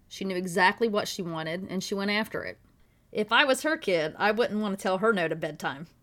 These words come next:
While reviewing her life story, she went through seasons, much like all of us do. However, it was very interesting with Irma because she realized when the season was to be lived in,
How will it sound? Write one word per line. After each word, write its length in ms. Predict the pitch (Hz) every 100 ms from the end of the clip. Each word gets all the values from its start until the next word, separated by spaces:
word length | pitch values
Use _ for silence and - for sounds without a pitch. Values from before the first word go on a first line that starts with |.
| -
While 540 | 233 240 240 240 233
reviewing 520 | 220 254 233 330 330 254
her 160 | 247
life 220 | 220 208
story, 560 | 208 - 208 196 160 175 160 _
she 260 | - - 262
went 280 | 233 226 -
through 160 | 208
seasons, 840 | 202 - 226 214 160 151 139 - - _
much 300 | - 185 180
like 220 | 180 175 160
all 200 | 170 170
of 120 | 143
us 180 | 156 -
do. 400 | 175 165 143 - _
However, 640 | 226 220 226 226 220 - -
it 100 | 233
was 140 | 233 214
very 260 | 254 269
interesting 480 | 233 208 - 196 190 - -
with 240 | 190 -
Irma 320 | 208 196 185
because 340 | 180 180 196 185
she 220 | - 262
realized 640 | 233 202 180 175 170 165
when 640 | 170 185 185 185 190 - 170
the 140 | 180
season 840 | - 190 185 180 185 175 170 170 _ _
was 280 | 190 180 180
to 140 | -
be 160 | 170 165
lived 320 | 170 180 180
in, 340 | 220 240 262